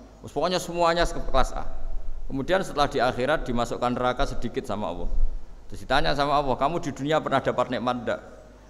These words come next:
Terus dia menjawab, "Allah, saya tidak pernah mendapat nikmat," dibanding akhirnya harus masuk neraka selamanya.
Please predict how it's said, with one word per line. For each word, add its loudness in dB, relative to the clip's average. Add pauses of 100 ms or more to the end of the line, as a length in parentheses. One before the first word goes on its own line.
(140)
Terus -18
dia 0
menjawab, 0
"Allah, 4 (480)
saya 0
tidak -4
pernah -4
mendapat -4
nikmat," -6
dibanding -4
akhirnya -4
harus -6
masuk -2
neraka -6
selamanya. -6